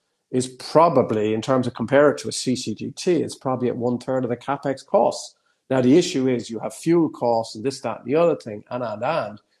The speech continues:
But this is, the U K put in a ca-, a capacity payment, and it wasn't C C G Ts that were built. It was two things that were built. It was reciprocal gas generators and batteries. And that's,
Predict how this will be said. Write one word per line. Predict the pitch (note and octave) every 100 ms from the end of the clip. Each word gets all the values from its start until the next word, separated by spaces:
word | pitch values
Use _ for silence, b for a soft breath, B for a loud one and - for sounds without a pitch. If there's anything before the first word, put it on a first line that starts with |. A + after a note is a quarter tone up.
| _ _
But | - C#3
this | G#3+ G3+
is, | D#3+ C#3+
the | D3+ C3 C3 B2+ C3
U | D3+ G3+
K | - D#3
put | B2+ - F#3 F#3
in | - D#3 A#2+ -
a | A#2+
ca-, | - - - C3+
a | C3 C3 C3 C3 _ _ _ -
capacity | B2+ - G3 G3 E3+ E3+
payment, | E3+ F3 C3 - - - _ _ _ _ _
and | B2+ C3+ C3+ C3+ B2+ - _ -
it |
wasn't | B2+ E3 E3
C | - C#3+
C | - A#2
G | B2 A#2+
Ts | D#3+ F#3+
that | A2+ A2
were |
built. | - E3+ - - -
It |
was | A2+ G#2+
two | - A#2+
things | B2 D#3 D#3
that |
were | F3
built. | F#3+ C3 -
It | -
was | -
reciprocal | G2 - C#3+ D3
gas | B2+ D3 D#3+
generators | B2+ B2 A#2 A#2+ B2 C#3+ C#3
and | C#3
batteries. | G3 - - - - _ _ -
And |
that's, | C#3+ E3 -